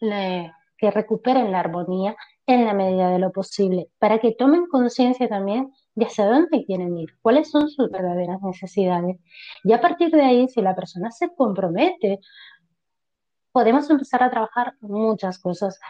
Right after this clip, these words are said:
Hay personas que de repente cuando empiezan a, empiezas a indagar bastante o lo que sea, te dicen, "No, por ahí no quiero entrar". Es respetable también, pero hay otras que se sorprenden.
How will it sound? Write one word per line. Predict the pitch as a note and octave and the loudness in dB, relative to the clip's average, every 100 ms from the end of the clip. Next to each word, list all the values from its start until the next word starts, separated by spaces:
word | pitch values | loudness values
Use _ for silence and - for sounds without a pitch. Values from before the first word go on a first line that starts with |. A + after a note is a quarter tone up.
| - - | -20 -6
Hay | G3 C4 | 0 2
personas | F#4+ - E4 E4+ - | 2 4 2 2 0
que | C4+ G3+ _ _ _ _ | 0 0 _ _ _ _
de | G#3 G3 | -2 0
repente | G#3+ F#3 A#3+ C4 C4 | 0 2 2 2 0
cuando | G#3+ F#3 | 0 -4
empiezan | F#3+ G3 - C4+ | -4 -8 -2 0
a, | C4+ C4 G#3+ | 2 0 -2
empiezas | G#3+ A3+ A#3 C4+ | -6 -4 -6 -2
a | C#4 | 0
indagar | B3+ A3+ G3 A3+ B3 C#4+ | 2 2 4 4 2 -2
bastante | G3 - A3 A#3 C4 A3 | -8 -4 0 2 2 -2
o | F#3 | -6
lo | F3 | -8
que | F3+ | -12
sea, | - A3 A3+ | -14 -10 -10
te | A3 | -10
dicen, | G#3 - G#3 F#3+ | -10 -6 -6 -6
"No, | A3 B3+ C4+ - _ | -4 -2 -4 -6 _
por | A3 G3+ | -2 0
ahí | F#3+ | 0
no | G#3 A3 | -4 -4
quiero | G3+ G#3+ | -6 -6
entrar". | A3 D4+ E4+ - _ _ _ - | -4 -4 -4 -10 _ _ _ -4
Es | D4+ | -2
respetable | F#4+ F#4 G3+ G3+ C#4+ C4 F#3+ | -2 0 0 2 4 4 2
también, | F#3+ F#3+ F#3 - | -2 -4 -6 0
pero | B3 | 4
hay | C4+ D4+ | 4 4
otras | D#4 E4+ - | 2 -4 -4
que | |
se | D4+ C4 | 0 0
sorprenden. | B3 G3 F#3+ G3 D#4 E4+ B3 G3 | 2 0 0 0 2 4 2 0